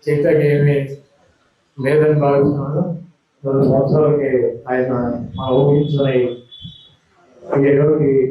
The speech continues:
చేసి ఇంకా ఈ గుడిని బ్రహ్మాండంగా తీర్చిదిద్దుతారని చెప్పి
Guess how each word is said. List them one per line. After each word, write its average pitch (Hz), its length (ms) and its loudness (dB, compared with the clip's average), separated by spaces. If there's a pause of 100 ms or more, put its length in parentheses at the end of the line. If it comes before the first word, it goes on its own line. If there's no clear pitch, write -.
(100)
చేసి 139 340 0
ఇంకా 143 180 -2 (360)
ఈ 123 100 -4
గుడిని 143 400 2 (460)
బ్రహ్మాండంగా 131 680 0 (800)
తీర్చిదిద్దుతారని 139 960 0
చెప్పి 123 280 0